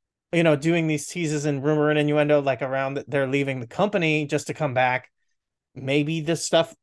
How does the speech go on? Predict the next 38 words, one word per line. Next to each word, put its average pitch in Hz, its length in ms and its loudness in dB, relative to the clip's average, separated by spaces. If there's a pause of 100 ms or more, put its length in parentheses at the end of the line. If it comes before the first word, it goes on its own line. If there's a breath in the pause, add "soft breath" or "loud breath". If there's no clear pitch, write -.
talking 170 300 0
shit 180 200 0
about 180 200 4
M 185 120 0
J 190 140 2
F 214 220 4
is 170 100 -6
the 175 120 -8
same 180 260 -2
thing, 208 260 0
that 139 120 -2
he's 147 220 -4
just 151 180 -2
working 143 300 -2
something 139 360 -4
to, 127 180 -4 (220)
to 147 100 -8
tease 131 460 -6
to 151 120 -2
them 135 240 -2
coming 143 280 -4
back 143 180 0
together. 160 480 0 (320 soft breath)
And 170 180 2
that 190 200 2
would 254 100 4
honestly 208 500 2
be, 185 460 -4
I 160 100 2
think, 180 160 0
a 160 60 -2
lot 156 180 4
of 165 100 -2
fun 226 260 0
to 175 120 -12
spin 175 300 -4
off 170 260 0
with 147 140 0